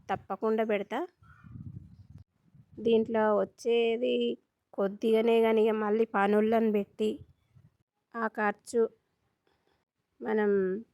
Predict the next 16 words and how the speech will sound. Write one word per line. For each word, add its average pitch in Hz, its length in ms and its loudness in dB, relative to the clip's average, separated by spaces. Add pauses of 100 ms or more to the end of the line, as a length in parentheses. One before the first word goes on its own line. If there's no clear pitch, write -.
(160)
పెట్టలేం 214 520 0
కదా 196 220 2
అండి. 190 240 2 (240)
అందుకనే 214 480 -2
నేను 262 280 2 (600)
ఇలా 214 260 2 (1900)
ఒక్కదాన్నే 254 800 0
చేసుకుంటూ 220 680 0 (540)
ఉంటానండి. 202 600 0 (260)
నా 190 180 -4
గార్డెన్ని 202 600 2
మెయింటైన్ 214 500 2
చేసేది 208 580 0 (220)
నేను 208 240 4
ఒక్కదాన్నే. 208 600 2 (1000)
ఏమున్నదండి, 285 760 2